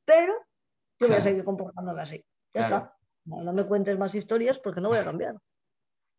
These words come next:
Speaker 2: Que, eh, tal vez está muy relacionado con la concepción del lenguaje, pensaba, ¿no? Esto que vos describís al, al comienzo del libro de la, de,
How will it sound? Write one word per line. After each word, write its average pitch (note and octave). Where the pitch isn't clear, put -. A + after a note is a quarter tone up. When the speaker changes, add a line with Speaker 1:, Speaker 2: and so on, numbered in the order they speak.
Speaker 2:
Que, A#2+
eh, B2+
tal B2+
vez D#3
está D#3+
muy D#3
relacionado C#3+
con C3
la A#2+
concepción A#2+
del C3
lenguaje, B2
pensaba, A2
¿no? B2
Esto B2+
que A#2+
vos B2
describís B2
al, A2
al G#2+
comienzo B2
del A2+
libro B2+
de A2+
la, G#2+
de, G2+